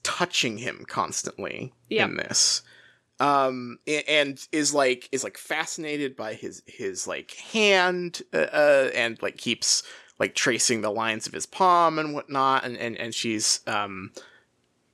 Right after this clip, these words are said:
Speaker 1: in, in, in my book, she's, like, clearly sensing something that's either bothering him or fascinating him about this,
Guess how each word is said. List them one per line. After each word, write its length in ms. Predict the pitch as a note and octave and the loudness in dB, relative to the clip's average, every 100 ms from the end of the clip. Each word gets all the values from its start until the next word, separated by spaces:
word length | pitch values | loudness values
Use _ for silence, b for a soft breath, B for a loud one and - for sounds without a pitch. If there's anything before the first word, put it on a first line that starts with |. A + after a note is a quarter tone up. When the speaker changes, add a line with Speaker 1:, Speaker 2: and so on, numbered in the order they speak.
| _ | _
Speaker 1:
in, 160 | E3+ F3 | -2 2
in, 220 | E3+ D#3+ | 4 4
in 200 | C#3+ C3+ | 2 0
my 240 | D3 A#3 C4+ | 2 4 2
book, 280 | F3 C#3 - | 0 -4 -2
she's, 320 | - C#3 - | -4 -4 2
like, 380 | B2 A2+ - _ _ | 2 2 -8 _ _
clearly 640 | - F#3+ A3+ A#3 G3+ E3 - | 2 6 8 6 4 0 -4
sensing 640 | - - E3 E3+ F#3 F#3 | -2 0 0 0 0 0
something 480 | - F#3 F#3 F#3 F3+ | 0 -2 0 0 2
that's 160 | C3 B2 | 0 2
either 240 | A#2+ A#2 | 2 0
bothering 480 | A2 A2 C3 C#3+ D3+ | 0 2 4 2 -2
him 160 | D3+ C3 | -4 -4
or 60 | |
fascinating 640 | - G#2+ C3 D#3+ E3 F#3 F3+ | -4 -6 -6 -6 -6 -6 -4
him 160 | F#3 | 0
about 320 | F3+ F#3 F3+ | 2 2 2
this, 240 | F#3 F#3+ | 2 2